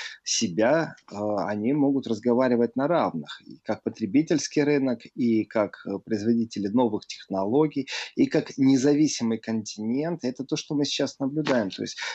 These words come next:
э, пересмотр, в первую очередь, в европейцах самих себя очень важен. И я думаю,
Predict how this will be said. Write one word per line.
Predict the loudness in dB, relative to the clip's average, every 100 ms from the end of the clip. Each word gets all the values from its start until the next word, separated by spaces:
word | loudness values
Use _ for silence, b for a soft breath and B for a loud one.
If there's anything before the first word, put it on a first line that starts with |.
| B -4
э, | 0 2 4 4 4 2 2 -2 -6 -14 -6 2
пересмотр, | 4 4 4 4 4 0
в | 0
первую | 0 2 0
очередь, | 0 -6 -2
в |
европейцах | 0 2 0 0 0 -2 -8
самих | -4 -4 -4
себя | -4 0 2 2
очень | 0 -4 -4
важен. | 0 -2 -2 -10 -18 B B B B _
И | -8 -4 -2 0 2 4 2 -2 -14 -16 -20 -20 -20 -20 -20 -8
я | 2 4 4
думаю, | 4 4 2